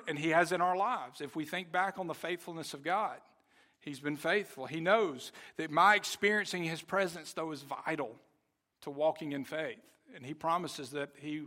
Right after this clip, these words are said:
will allow me to do that as long as I turn to him in faith and obey him in faith. He wants me to experience his presence and power. As a matter of fact, he wants it a whole lot more than I do. But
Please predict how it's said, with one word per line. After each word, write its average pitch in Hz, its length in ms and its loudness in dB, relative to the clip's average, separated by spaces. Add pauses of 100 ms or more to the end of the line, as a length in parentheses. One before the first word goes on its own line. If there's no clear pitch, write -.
will 147 260 -6
allow 143 300 4
me 175 140 2
to 165 100 0
do 175 220 0
that 135 220 -2
as 135 120 -6
long 160 200 -2
as 151 120 -2
I 170 120 4
turn 180 320 -2
to 208 80 2
him 165 160 -2
in 135 100 -6
faith 131 320 -6
and 139 80 -6
obey 170 380 0
him 147 260 -4 (440)
in 147 160 -2
faith. 135 440 0 (240)
He 185 160 4
wants 208 360 2
me 190 140 0
to 190 140 4
experience 185 560 2
his 170 140 -2
presence 180 500 -2
and 147 140 -6
power. 185 500 4 (640)
As 143 140 -8
a - 20 -4
matter 175 240 6
of 156 80 2
fact, 180 440 6
he 170 100 -2
wants 185 280 -4
it 160 100 0
a 151 40 0
whole 165 160 2
lot 175 220 2
more 175 140 -2
than 160 100 0
I 190 160 4
do. 127 140 -6 (1600)
But 135 200 -4